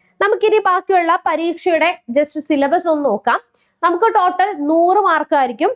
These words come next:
എക്സാമിന് വരുന്നത്. അതിൽ തന്നെ ജി കെക്ക്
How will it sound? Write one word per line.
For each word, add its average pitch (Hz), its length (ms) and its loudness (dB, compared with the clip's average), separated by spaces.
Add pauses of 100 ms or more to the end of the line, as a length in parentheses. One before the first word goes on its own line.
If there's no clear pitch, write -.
(260)
എക്സാമിന് 240 520 -2
വരുന്നത്. 208 420 0 (520)
അതിൽ 370 340 0
തന്നെ 330 200 0 (920)
ജി 302 380 2
കെക്ക് 311 420 0